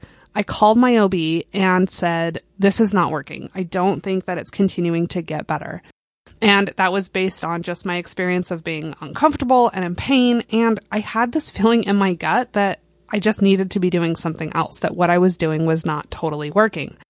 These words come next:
My O B G Y N told me that what I was experiencing was normal and to come in and see her when she was back in the office, which was not for another three days.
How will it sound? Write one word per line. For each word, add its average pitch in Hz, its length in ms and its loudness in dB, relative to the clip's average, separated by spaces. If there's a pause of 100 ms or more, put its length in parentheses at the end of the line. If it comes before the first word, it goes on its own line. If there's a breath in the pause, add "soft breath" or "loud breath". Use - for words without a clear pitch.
(800)
My 214 140 0
O 220 140 2
B 226 120 0
G 202 160 -4
Y 185 160 -2
N 285 360 4 (100)
told 226 260 0
me 233 280 4 (100)
that 190 180 0
what 196 120 0
I 196 80 0
was 196 160 -2
experiencing 208 840 0
was 170 180 -4
normal 254 560 4 (240)
and 208 300 2
to 208 320 0
come 220 280 0
in 226 60 4
and 240 160 4
see 170 160 -2
her 180 160 0
when 170 160 -2
she 170 120 -6
was 165 160 -4
back 240 280 2
in 226 60 2
the 190 140 2
office, 202 420 -2 (360 loud breath)
which 180 320 -4
was 214 160 0
not 175 220 -2
for 190 140 -2
another 165 340 -2
three 170 240 -6
days. 220 340 2